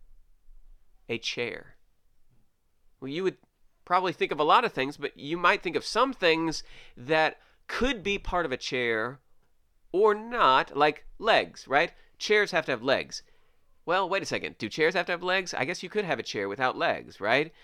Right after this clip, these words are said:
So some things are common but not essential, but there must be some features that if it ain't got it,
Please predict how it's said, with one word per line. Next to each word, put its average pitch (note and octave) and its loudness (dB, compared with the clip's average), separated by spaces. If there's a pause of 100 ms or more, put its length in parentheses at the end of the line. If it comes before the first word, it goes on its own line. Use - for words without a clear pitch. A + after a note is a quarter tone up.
(140)
So - -10
some G#3+ 2
things G#3 0
are D#3 4
common F3 0 (200)
but D3 0
not C#3 2 (300)
essential, D3 -2 (720)
but D#3+ -2
there F3 6
must F3 0
be G3+ -4
some G#3 2
features A#2 -6
that A2 -2 (260)
if D3 2
it C3+ 4
ain't D#3 6
got D3+ 6
it, - -4